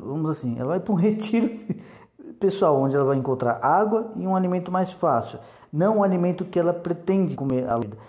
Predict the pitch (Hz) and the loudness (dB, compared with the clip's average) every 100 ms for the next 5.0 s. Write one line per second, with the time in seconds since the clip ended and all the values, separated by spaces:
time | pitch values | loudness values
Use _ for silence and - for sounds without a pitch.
0 | - - 131 214 214 180 139 127 131 139 | -20 -8 -2 -2 0 0 0 0 2 2
1 | 135 147 139 131 127 - 127 120 120 151 | 0 -2 -2 0 -2 -2 -2 0 0 0
2 | 165 - 127 143 170 170 - 139 120 - | 0 2 2 2 0 -2 -2 0 0 -2
3 | 147 120 131 - - _ _ _ _ _ | -4 0 -2 -4 -14 _ _ _ _ _
4 | _ 185 214 214 139 117 117 107 101 | _ 0 2 2 0 -2 -4 -6 -8